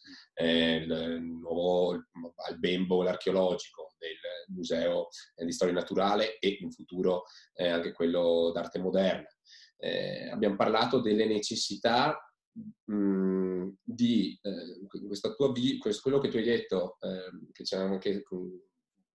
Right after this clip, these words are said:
avevamo parlato anche prima, eh, è vero che le amministrazioni cambiano, servono determinate persone però per riuscire a farla, a farla girare questa macchina,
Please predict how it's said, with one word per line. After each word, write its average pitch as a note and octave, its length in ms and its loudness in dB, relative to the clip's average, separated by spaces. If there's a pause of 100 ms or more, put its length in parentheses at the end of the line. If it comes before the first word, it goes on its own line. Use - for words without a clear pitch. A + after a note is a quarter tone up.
avevamo F#2+ 240 -4
parlato G2 320 0
anche F#2+ 220 -2
prima, G2+ 380 0 (520)
eh, - 300 -14 (320)
è - 140 -16
vero B2 280 4
che G#2 380 2
le G2+ 120 2
amministrazioni G2+ 840 0
cambiano, F#2+ 640 -2 (580)
servono G#2+ 480 0
determinate G2 600 0
persone A2+ 480 2
però G2 220 0
per F#2+ 120 0
riuscire F#2+ 600 0
a - 80 -20
farla, F2+ 540 -2
a - 80 -10
farla G2 260 0
girare G2 400 2
questa F#2+ 280 -4
macchina, F2+ 440 -6